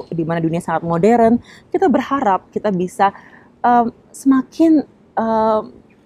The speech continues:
nggak perlu takut dengan hal-hal yang, yang tidak terlihat. Kita semakin modern, kita punya teknologi, kita punya pengobatan dan sebagainya. Tapi dunia berkata lain di abad, di tahun dua puluh dua puluh ini, eh, corona merajalela.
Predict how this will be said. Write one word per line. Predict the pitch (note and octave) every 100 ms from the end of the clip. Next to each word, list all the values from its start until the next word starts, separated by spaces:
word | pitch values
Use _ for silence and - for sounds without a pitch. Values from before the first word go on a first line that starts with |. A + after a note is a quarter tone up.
| _
nggak | A#3+ -
perlu | - C#4 C4+
takut | C4+ - D#4+ - -
dengan | G#3+ A3
hal-hal | A3+ G#3+ G#3+ A#3+
yang, | A#3 G3+ G3 G3 G3 _ _ - _
yang | G#3 F#3 F#3+
tidak | G#3+ E3+ E3 D#3 - -
terlihat. | G3+ G3 B3 - G#3+ G#3 -
Kita | G3 G#3+
semakin | - F#3+ F3+ F3
modern, | F3+ F3 E3+ G3+ A#3 G#3+ G#3+
kita | G#3
punya | G3+ F3
teknologi, | - E3+ F#3 G#3+ F3+ G#3+
kita | G#3+ G3+
punya | F#3
pengobatan | F3 F3 F3+ F#3+ A3 A3
dan | F#3 G#3+
sebagainya. | - F3+ E3 F3+ E3+ D#3 - _ - - -
Tapi | C4 C4 C#4
dunia | A#3+ C4+
berkata | A#3+ B3+ -
lain | C4+ E4+ A#3 E3 E3+
di |
abad, | D#3+ E3 E3 -
di | E3 F3 F3 F3 - -
tahun | E3+ E3+
dua | E3+
puluh | F3 F3
dua | F3
puluh | F#3 E3+
ini, | G3 B3 D#4 _ _ _ - -
eh, | F3 F3 F3 -
corona | - G#3 F#3+ F#3+ G3+
merajalela. | F3+ E3 E3 F3 C#4 D4+ D4 D#4